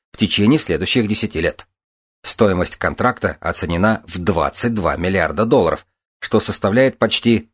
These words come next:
двести тысяч долларов за гарнитуру. Эта цифра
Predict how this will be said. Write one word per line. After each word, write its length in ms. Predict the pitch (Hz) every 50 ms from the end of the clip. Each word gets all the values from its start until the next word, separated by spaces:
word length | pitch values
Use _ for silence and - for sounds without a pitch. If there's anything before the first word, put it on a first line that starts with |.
| _ _
двести 600 | 98 87 104 104 101 123 127 113 - - - 95
тысяч 440 | 87 - - 127 113 - 98 82 104
долларов 360 | 98 135 143 139 131 127 123
за 160 | 107 92 233 226
гарнитуру. 580 | - - - 214 214 - - - 139 - - _ _ _ _ _ _ _ _ _ _ _ _ -
Эта 200 | 87 - 73 69
цифра 460 | - - 135 127 - - 85 -